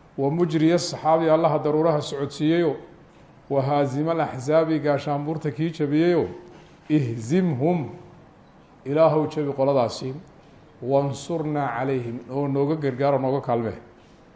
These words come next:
Xadiiskan wuxuu tilmaamaya rasuulku calayhi salaatu wasalaam, isagoo rasuulkii Ilaahaya oo nasriga Ilaahay goor kasta helaya,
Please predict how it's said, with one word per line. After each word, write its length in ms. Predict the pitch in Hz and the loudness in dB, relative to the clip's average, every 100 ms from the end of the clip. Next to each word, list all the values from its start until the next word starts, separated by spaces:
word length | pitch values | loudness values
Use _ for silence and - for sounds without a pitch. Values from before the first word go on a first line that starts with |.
| - - - 226 - - - - - - - - - - - - - - - | -20 -20 -20 -20 -20 -20 -20 -20 -20 -20 -20 -20 -20 -20 -20 -20 -20 -20 -10
Xadiiskan 360 | - 160 185 180 | 0 2 2 2
wuxuu 140 | 175 160 | 0 0
tilmaamaya 340 | 165 170 175 | 4 6 8
rasuulku 280 | 156 139 175 | 6 4 2
calayhi 200 | 151 170 | 4 2
salaatu 320 | 165 170 156 | 4 2 4
wasalaam, 500 | 156 117 151 143 147 180 - - - - - - - - - - - - - | 0 0 2 4 4 0 -8 -18 -20 -20 -20 -20 -20 -20 -20 -20 -20 -20 -14
isagoo 500 | 151 - 165 165 156 | -8 0 4 6 6
rasuulkii 540 | 139 135 185 160 165 | 2 -2 -2 -2 -2
Ilaahaya 520 | 160 156 131 143 127 143 - - 123 | 2 4 4 4 4 2 -2 -10 -6
oo 120 | 135 | -2
nasriga 420 | 156 156 139 139 | -2 -2 -2 0
Ilaahay 260 | 147 151 160 | 2 2 2
goor 200 | 143 156 | 2 0
kasta 240 | 151 113 156 | 0 -2 2
helaya, 420 | 156 131 127 | 4 4 4